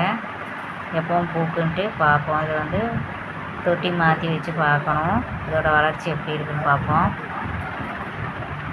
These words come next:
கொஞ்சம் வெயில் இல்லாத இடத்துல வைக்கணும், அப்பதான் கொஞ்சம் காப்பாத்த முடியும். இந்த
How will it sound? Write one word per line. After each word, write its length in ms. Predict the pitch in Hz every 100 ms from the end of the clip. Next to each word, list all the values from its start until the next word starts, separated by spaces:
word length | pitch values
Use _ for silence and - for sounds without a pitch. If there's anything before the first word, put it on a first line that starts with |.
| - - - - - - - - - - - - - - - - - - - - - - - - - - - - -
கொஞ்சம் 260 | 180 180 165
வெயில் 300 | 170 190 208 202
இல்லாத 280 | 185 185 185
இடத்துல 280 | 160 156 165 160
வைக்கணும், 340 | 143 151 151 147
அப்பதான் 380 | 151 160 175 165
கொஞ்சம் 400 | 156 165 185 165
காப்பாத்த 420 | 147 151 143 151
முடியும். 360 | 147 147 170 196 - - - - - - - - - - -
இந்த 120 | 165